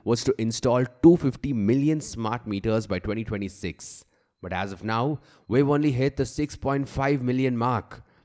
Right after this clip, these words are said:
That means in order to achieve the goal, we need to install around six million smart meters a month. We are nowhere close to that run rate.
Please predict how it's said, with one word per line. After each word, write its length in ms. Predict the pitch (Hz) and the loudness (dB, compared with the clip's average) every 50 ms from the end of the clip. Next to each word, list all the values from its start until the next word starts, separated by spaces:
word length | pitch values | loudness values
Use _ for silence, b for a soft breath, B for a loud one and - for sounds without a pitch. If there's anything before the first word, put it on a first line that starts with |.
| b b | b b
That 240 | 110 143 160 165 160 | 0 0 0 2 2
means 340 | 151 143 147 151 156 143 | 4 4 6 4 4 2
in 140 | 135 117 107 - | 2 -2 0 0
order 300 | - 110 120 123 135 139 | 2 4 4 6 4 4
to 160 | 131 131 110 87 | 4 2 0 0
achieve 360 | 92 - - 147 165 175 147 | -2 -4 -4 -4 -4 -4 -2
the 80 | 127 | -4
goal, 340 | 101 82 98 92 92 98 113 110 B B B B | -4 0 0 0 2 2 0 -2 B B B B
we 100 | B 98 | B 0
need 160 | 113 143 156 143 | 2 2 4 4
to 100 | 143 - | 4 2
install 580 | - 110 110 107 - - 123 110 113 120 123 | 2 0 -4 -4 0 2 2 2 4 2 0
around 300 | - - 107 104 113 117 | 0 0 0 -2 -2 -2
six 420 | 113 - - - 170 160 - - - | -6 -8 -4 -4 -4 -4 -4 -8 -8
million 480 | 107 107 117 120 127 131 135 135 135 | -6 -2 -2 0 2 2 2 2 0
smart 480 | 131 - - - 120 127 127 139 - - | -2 -6 -8 -4 -2 0 0 -2 -2 -4
meters 480 | 113 104 104 - 110 107 110 110 - | -4 -4 -2 -2 0 0 0 -2 -2
a 40 | 107 | -4
month. 500 | 87 85 87 92 90 85 80 - - - _ _ _ _ _ _ _ - | -8 -6 -4 -4 -4 -4 -6 -10 -14 -20 _ _ _ _ _ _ _ -14
We 240 | - 92 117 156 170 | -8 -2 0 0 0
are 80 | 170 151 | 0 -2
nowhere 640 | 117 98 95 101 117 147 151 143 127 117 120 123 | -2 -2 0 2 4 4 4 4 4 2 2 0
close 420 | 123 - - 113 110 110 120 120 - | -2 -4 -2 0 2 2 2 0 0
to 100 | - 104 | -4 -8
that 320 | 85 76 101 98 104 - 90 | -6 -4 -6 -6 -6 -6 -6
run 240 | 90 87 92 92 | -6 -6 -6 -6
rate. 340 | 78 80 78 71 71 - - | -6 -8 -8 -8 -10 -12 -18